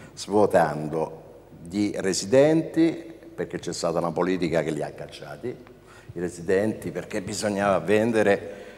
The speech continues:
le aree fabbricabili di periferia, magari che erano gli amici degli amici, ma è successo in tutte le città, mica solo Arezzo, eh?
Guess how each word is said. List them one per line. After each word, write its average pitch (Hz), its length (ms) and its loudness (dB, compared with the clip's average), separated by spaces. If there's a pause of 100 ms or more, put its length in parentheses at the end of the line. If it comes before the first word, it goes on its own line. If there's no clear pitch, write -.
(300)
le 92 800 2
aree 98 220 0
fabbricabili 95 600 0
di 87 100 -6
periferia, 95 760 0
magari 90 420 0
che 90 160 0
erano 90 280 2
gli 87 60 2
amici 87 300 0
degli 82 220 -4
amici, 90 580 -4
ma 90 100 -10
è - 20 -10
successo 85 400 -10
in 82 80 -8
tutte 87 180 -10
le 82 80 -2
città, 82 300 -4
mica 73 200 -8
solo 71 220 -10
Arezzo, 71 460 -2
eh? - 260 -4